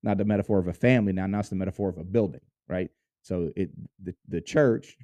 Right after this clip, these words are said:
the family of God, is a lot of metaphors for it. He shifts from family now to a building where you got the foundation is the, uh, prophets and the apostles. The chief cornerstone is Christ, and it's being built up as a holy temple to the Lord.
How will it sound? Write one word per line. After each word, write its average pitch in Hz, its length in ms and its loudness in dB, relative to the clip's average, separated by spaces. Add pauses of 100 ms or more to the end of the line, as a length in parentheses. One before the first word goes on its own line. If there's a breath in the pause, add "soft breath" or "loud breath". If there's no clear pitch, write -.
(120)
the - 60 -14
family 120 240 0
of 95 80 0
God, 107 180 2
is - 280 -4
a 104 40 -6
lot 117 120 2
of 104 80 0
metaphors 98 480 -2
for 95 200 -2
it. - 100 -4 (300)
He 98 80 0
shifts 110 300 0
from 101 160 -2
family 117 420 2
now 110 420 0
to 95 300 -2 (120)
a 101 40 -2
building 90 460 2 (400)
where 95 100 0
you 90 80 0
got 101 140 0
the 101 60 -10
foundation 110 640 0
is 95 220 -2
the, 92 260 -2 (360)
uh, 92 120 -4
prophets 113 480 0
and 101 80 -2
the 90 60 -2
apostles. 139 540 2
The 98 100 -4
chief 123 420 2
cornerstone 107 580 0
is 85 140 -6
Christ, 139 440 4 (260)
and 101 80 0
it's 92 100 -2
being 98 340 2
built 113 320 2
up 127 240 4
as 101 140 -2
a 101 60 -2
holy 107 320 4
temple 127 560 -4 (240)
to 107 100 4
the 98 80 4
Lord. 95 340 -2